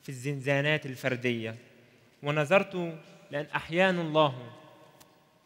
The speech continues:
ونظرت لأن أحيانا الله وكان في العمر بقية، لأجوب الأرض بأكملها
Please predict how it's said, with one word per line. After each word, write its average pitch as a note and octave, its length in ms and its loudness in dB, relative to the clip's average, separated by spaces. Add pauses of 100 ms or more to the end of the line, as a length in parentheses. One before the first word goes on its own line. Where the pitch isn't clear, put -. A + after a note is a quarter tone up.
(460)
ونظرت D#3+ 440 2
لأن F#3 220 -4
أحيانا F3+ 440 0
الله F3+ 560 -2 (460)
وكان F3 440 4
في D#3 100 -6
العمر D#3+ 340 0
بقية، D#3+ 540 -2 (680)
لأجوب E3+ 600 2
الأرض F#3 420 -4
بأكملها F3 1000 -2